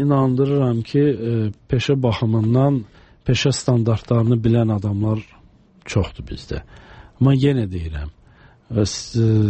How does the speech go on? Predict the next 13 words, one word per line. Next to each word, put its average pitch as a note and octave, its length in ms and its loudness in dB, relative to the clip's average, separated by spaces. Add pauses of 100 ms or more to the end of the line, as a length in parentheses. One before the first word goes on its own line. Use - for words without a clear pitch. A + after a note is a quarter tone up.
(200)
məsələn, G2+ 500 0
o G#2 160 0 (460)
ata-bala G2 580 2
söhbətindən, D#2+ 880 -4 (140)
ə, D2+ 80 -2
söhbət - 420 -2
salındı E2+ 480 -2
burada. G2 380 0 (1600)
Ə, - 260 -16 (760)
doğrudan C#3+ 500 2
da B2 80 0
jurnalistika A#2 880 -2
məktəbi G2+ 600 0